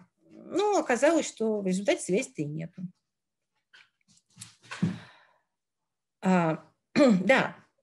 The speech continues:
важный момент заключается в том, что чем сильнее идентификация, тем больше люди следуют нормам группы, с которой они идентифицируются. Соответственно, поскольку люди по-разному представляют нормы, да,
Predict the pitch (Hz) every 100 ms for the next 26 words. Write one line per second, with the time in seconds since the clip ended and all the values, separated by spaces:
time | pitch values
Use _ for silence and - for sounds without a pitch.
0 | - 127 208 185 190 208 349 392 302 214
1 | 240 214 220 320 311 - 220 220 214 226
2 | 202 190 208 254 370 415 302 - 247 247
3 | 180 226 247 226 208 208 196 202 190 196
4 | 202 196 175 156 165 - 175 202 220 202
5 | - - 180 165 175 170 175 185 - -
6 | - - - - _ - - - 202 196
7 | 202 202 214 202 226 196 185 220 208 185
8 | 156 170 185 180 185 170 170 311 415 320
9 | 214 180 _ _ _ _ _ 185 233